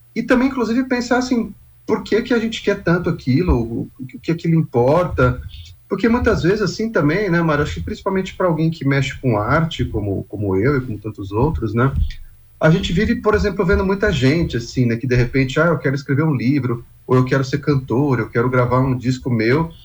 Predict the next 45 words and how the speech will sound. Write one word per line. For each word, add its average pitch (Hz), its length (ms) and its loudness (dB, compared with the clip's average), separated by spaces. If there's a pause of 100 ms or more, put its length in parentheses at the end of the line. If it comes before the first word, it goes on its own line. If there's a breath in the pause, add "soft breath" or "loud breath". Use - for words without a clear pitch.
(580 loud breath)
Tá, 220 140 4
mas 190 160 2
o 190 60 -2
que 254 100 0
é 254 40 4
que - 100 0
você 190 260 0
quer 120 300 2
disso, 92 540 -6
né? 104 160 -2
Assim, 101 400 -4
você 110 240 -2
quer 160 120 0
escrever 151 320 2
um 160 160 2
livro, 113 320 0
por 110 160 0
exemplo, 98 400 -2
porque 127 160 -4
você 120 240 0
quer 120 180 0
realmente 160 440 2
escrever, 127 680 0 (480 loud breath)
ou 151 80 -4
você 175 240 2
quer 170 240 4
porque 175 220 -2
você 165 280 0
acha 151 300 2
que 143 240 0
é 110 640 2 (320)
algo 123 220 2
de 127 100 -2
prestígio, 143 840 0
que 131 140 -4
vai 123 180 2
te 127 140 -2
dar 104 440 2
fama, 139 880 0
né? 117 200 0
Então, 127 180 0
assim, 165 180 -4
porque 175 240 -4
talvez 185 320 2
você 214 300 -2